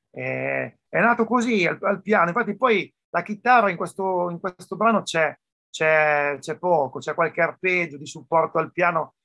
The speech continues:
però è nata proprio col, col, col pianoforte, con, eh, con accordi, eh, abbastanza semplici, ma messi giù in maniera tale che erano un po' malinconici, ecco, e, e da lì mi è nata tutta sta cosa qui dei ricordi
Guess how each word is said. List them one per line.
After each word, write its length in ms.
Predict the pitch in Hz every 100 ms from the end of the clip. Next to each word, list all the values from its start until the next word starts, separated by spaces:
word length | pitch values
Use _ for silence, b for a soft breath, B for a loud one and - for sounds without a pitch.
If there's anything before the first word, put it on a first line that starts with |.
| _ _
però 420 | 160 175 180 - _ _
è 120 | 160
nata 240 | 196 220 208
proprio 220 | 233 208
col, 260 | 196 196
col, 280 | - 190 180 _
col 200 | - 185
pianoforte, 1120 | 185 196 220 - 180 180 202 175 165 151 147 -
con, 260 | 143 143
eh, 520 | 143 135 135 135 131 - _ _ _
con 140 | 156
accordi, 1000 | 151 - 165 165 156 165 156 147 143 131 _ _ _ _ -
eh, 1000 | 131 135 127 127 123 120 120 120 120 123 _ _ _
abbastanza 640 | 156 151 160 190 185 185 180
semplici, 760 | - 208 220 226 220 175 165
ma 160 | 160 160
messi 300 | 170 151 180
giù 120 | 175
in 60 | 185
maniera 380 | 180 185 180 -
tale 240 | - 190 185
che 260 | 156 131 _ _
erano 260 | - 151 156
un 120 | 151
po' 120 | 165
malinconici, 840 | 165 156 170 - 147 143 131 117 135
ecco, 380 | 127 123 - 123
e, 400 | 123 120 120 -
e 40 |
da 120 | 139 160
lì 180 | 170
mi 100 | 156
è 60 | 143
nata 280 | 143 147 143
tutta 260 | 143 131
sta 200 | 135 143
cosa 260 | 131 143 143
qui 180 | 139 151
dei 160 | 143
ricordi 760 | 151 135 151 139 143 147 127